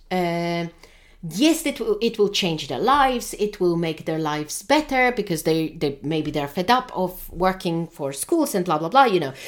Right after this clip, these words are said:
you know, all the, all that stuff. And that's fine. But the sooner you realize that business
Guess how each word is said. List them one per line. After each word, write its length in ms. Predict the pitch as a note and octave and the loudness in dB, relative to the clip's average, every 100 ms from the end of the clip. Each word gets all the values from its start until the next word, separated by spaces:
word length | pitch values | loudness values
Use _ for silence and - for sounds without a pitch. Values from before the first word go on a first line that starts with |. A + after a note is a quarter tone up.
| - | -2
you 80 | A3+ | 4
know, 140 | A3+ F#3+ | 6 6
all 160 | F3 | 2
the, 220 | D3+ D3 - | -2 -4 0
all 140 | F3+ | 2
that 180 | E3+ D#3 | 2 -2
stuff. 260 | - - - - | -6 -10 -4 2
And 140 | G3 | 4
that's 300 | C4 E4+ - | 4 4 -2
fine. 540 | - E3+ E3 C3 - - _ - - - | -2 -4 -2 -6 -10 -18 _ -20 -20 -6
But 580 | C#3+ G#3+ C#3 - - - _ - - _ F3 | 2 2 2 -6 -12 -14 _ -20 -20 _ 6
the 140 | G#3 | 8
sooner 500 | G#3 - E4 A#4 G#4+ | 8 6 8 8 6
you 160 | D4+ B3+ | 6 2
realize 640 | A3+ A3 E3 - B2 - | 0 0 0 -4 -10 -4
that 260 | F3 - | -4 0
business 680 | - B3 F3 C3+ C3 - - | 2 4 2 -4 -8 -12 -14